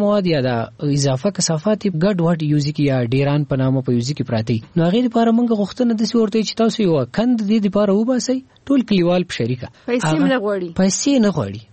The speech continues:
Speaker 1: دا اسانه کار دی. دوی یوه کنده وباسي، د اوبو د منبع څخه لري او ټول هملته خپل انده کثافات او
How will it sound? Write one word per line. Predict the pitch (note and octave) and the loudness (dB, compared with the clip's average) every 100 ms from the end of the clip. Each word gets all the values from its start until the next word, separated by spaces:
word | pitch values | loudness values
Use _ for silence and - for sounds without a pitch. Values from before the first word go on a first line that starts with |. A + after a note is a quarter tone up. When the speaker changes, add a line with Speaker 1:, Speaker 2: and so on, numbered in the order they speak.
| G#3+ | -2
Speaker 1:
دا | B3 A#3+ F#3+ D3 | 0 0 -2 -4
اسانه | - G#3 E3 A2 | -2 0 0 -2
کار | A#2 A2 | -4 -4
دی. | A#2+ | -2
دوی | F3+ G#3+ F3 | 0 0 0
یوه | D#3 C3+ | 0 0
کنده | G3+ A3 F#3+ | 0 2 2
وباسي، | F3 A3 A3 A#3 D3+ | 2 0 0 -4 0
د | D3+ | 0
اوبو | D3+ F3+ F3 | 2 0 0
د | D#3+ | 0
منبع | D#3 E3 E3+ | 0 0 -2
څخه | - D3 | -2 -2
لري | D3 C#3+ - - - | 0 -2 -6 -16 -4
او | C#3+ C#3+ | -2 2
ټول | A3+ G3+ | 0 2
هملته | F3 F#3+ E3+ | 0 -2 -4
خپل | - F#3 F3 D3 C3+ | -2 0 0 -2 -2
انده | C3 C3 A#2 A#2 - | -2 0 0 -2 -4
کثافات | B2 B2 A2+ C#3+ C3 | -4 -2 -2 -2 0
او | C3 | 0